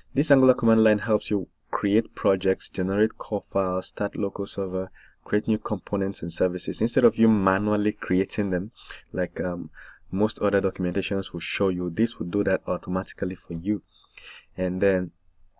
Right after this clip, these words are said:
we'll be needing TypeScript, uh,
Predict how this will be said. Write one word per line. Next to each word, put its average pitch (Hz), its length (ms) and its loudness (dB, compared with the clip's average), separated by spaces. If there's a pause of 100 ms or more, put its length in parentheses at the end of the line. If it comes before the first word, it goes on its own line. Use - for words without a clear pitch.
(220)
we'll 117 120 2
be 120 100 6
needing 254 340 4
TypeScript, - 760 0 (840)
uh, 90 60 -10